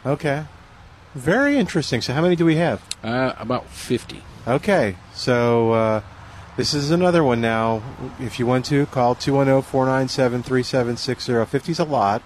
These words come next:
Speaker 1: but, uh, it sounds like it's a pretty popular plant.
Speaker 2: They are very
Speaker 1: And,
Speaker 2: popular.
Speaker 1: and, uh, you may wanna just put 'em aside if you can't come today, but know you're gonna be here tomorrow.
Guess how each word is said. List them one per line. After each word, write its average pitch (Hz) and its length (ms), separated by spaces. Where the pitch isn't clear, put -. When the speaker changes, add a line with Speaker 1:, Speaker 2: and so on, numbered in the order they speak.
Speaker 1:
but, 120 320
uh, 104 760
it 117 100
sounds 123 260
like 120 140
it's 117 120
a 117 40
pretty 123 200
popular 120 460
plant. 120 400
Speaker 2:
They 104 80
are 101 100
very 107 200
Speaker 1:
And, 113 280
Speaker 2:
popular. 101 160
Speaker 1:
and, 110 320
uh, 107 40
you 107 140
may 113 140
wanna 110 180
just 104 160
put 117 100
'em 110 120
aside 110 280
if 101 100
you 107 60
can't 113 220
come 110 160
today, 107 240
but 104 140
know 104 80
you're 104 140
gonna 104 120
be 101 120
here 101 120
tomorrow. 95 580